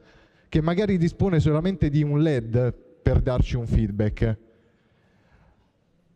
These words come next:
Senza poi ricadere in, ad esempio, quando faccio il passaggio contrario, quindi quan-, quando passo dal fisico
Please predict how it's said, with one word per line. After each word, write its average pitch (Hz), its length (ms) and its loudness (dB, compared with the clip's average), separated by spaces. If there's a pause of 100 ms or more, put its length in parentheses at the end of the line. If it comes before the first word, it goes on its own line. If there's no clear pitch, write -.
(1600)
Senza 165 420 0
poi 165 140 0
ricadere 156 720 2
in, 143 300 0
ad 131 280 -2
esempio, 147 300 0
quando 127 220 -4
faccio 131 240 -2
il 120 40 0
passaggio 123 380 0
contrario, 135 340 0
quindi 123 200 0
quan-, 117 200 -2
quando 123 320 -2
passo 135 300 0
dal 123 160 0
fisico 135 960 2